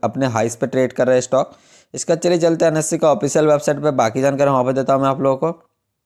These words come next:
तो एनएससी का ऑफिशियल वेबसाइट पे आ गए, तीन दिसंबर चार बजे तक का डेटा। क्लोजिंग प्राइस बताया चुका हूँ, सात सौ छिहत्तर रुपये पन्द्रह पैसे पे क्लोज हुआ था। प्रीवियस क्लोज जो था आठ सौ अठारह, सात सौ अठारह रुपये पैंतीस पैसे का था।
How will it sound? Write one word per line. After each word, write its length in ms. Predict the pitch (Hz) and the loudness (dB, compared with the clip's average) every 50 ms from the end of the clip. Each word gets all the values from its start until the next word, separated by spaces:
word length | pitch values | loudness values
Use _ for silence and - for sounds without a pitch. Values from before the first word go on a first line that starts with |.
| _ _ _ _ _ _ _ _ _ _ _ _ _ _ _ _ _ - | _ _ _ _ _ _ _ _ _ _ _ _ _ _ _ _ _ -6
तो 40 | 143 | -4
एनएससी 260 | 147 156 156 - 170 | -2 -2 -2 -2 0
का 120 | - 170 | 2 2
ऑफिशियल 320 | 160 - 156 147 165 165 160 | 2 2 2 0 0 2 2
वेबसाइट 300 | 156 156 151 - 160 151 | 2 2 2 0 -2 0
पे 120 | 147 - 156 | 0 2 2
आ 100 | 147 147 | 2 2
गए, 140 | 143 151 156 | 0 -2 -2
तीन 260 | 151 - 135 139 143 | -4 -4 -4 -2 -2
दिसंबर 360 | 135 139 - 143 139 143 143 | -2 -2 -2 -2 0 0 0
चार 240 | 139 - 120 120 123 | 0 0 0 2 2
बजे 120 | 131 135 | 0 -2
तक 160 | 131 - 135 - | -2 -4 -4 -2
का 60 | 143 | -2
डेटा। 300 | 131 127 - - 143 143 | -4 -4 -2 -2 -2 -2
क्लोजिंग 440 | 143 - - 117 117 120 127 131 127 | 0 -2 -2 0 0 2 0 0 0
प्राइस 180 | - 139 143 131 | 0 0 0 0
बताया 240 | 123 113 123 135 | 0 0 0 0
चुका 180 | 127 135 127 139 | 0 0 -2 -2
हूँ, 80 | 143 143 | -2 -2
सात 220 | - 131 117 120 | -2 -2 -2 -2
सौ 140 | - - 135 | -2 -6 -8
छिहत्तर 380 | - - 135 120 117 - 143 | -6 -2 -2 -2 -2 0 -2
रुपये 140 | 131 131 135 | -2 0 0
पन्द्रह 300 | 127 - 117 117 120 131 | -2 -2 -2 0 0 0
पैसे 260 | 127 139 131 - 135 | 0 0 0 -2 -2
पे 100 | 123 131 | -2 -2
क्लोज 300 | 123 - 131 131 131 127 | -2 0 0 2 2 2
हुआ 160 | 131 127 127 127 | 2 2 2 2
था। 140 | 131 143 151 - - _ _ - - _ _ - | 0 -2 -4 -6 -10 _ _ -20 -20 _ _ -4
प्रीवियस 300 | 135 143 151 160 160 - | -2 0 2 0 0 0
क्लोज 220 | - 151 156 156 | -2 0 0 0
जो 100 | 147 156 | 0 0
था 120 | 147 160 156 | 0 0 0
आठ 280 | - - 120 127 123 | 2 2 2 0 0
सौ 140 | - - 151 | 0 0 0
अठारह, 460 | 135 127 - - 117 117 120 - - - | 0 0 0 -2 0 0 0 0 -4 -6
सात 240 | - - 139 214 214 | -6 -2 -2 -2 -2
सौ 160 | - - 165 | -2 0 0
अठारह 360 | 151 - - 147 131 131 139 | 0 0 0 0 0 2 2
रुपये 220 | 143 139 131 143 - | 2 2 2 0 0
पैंतीस 360 | - 123 117 104 - 135 - | 0 0 0 0 -2 -6 -4
पैसे 280 | - 135 131 131 135 127 | -2 -2 -2 0 -2 -2
का 120 | 131 127 | 0 -2
था। 140 | 131 139 | -2 -2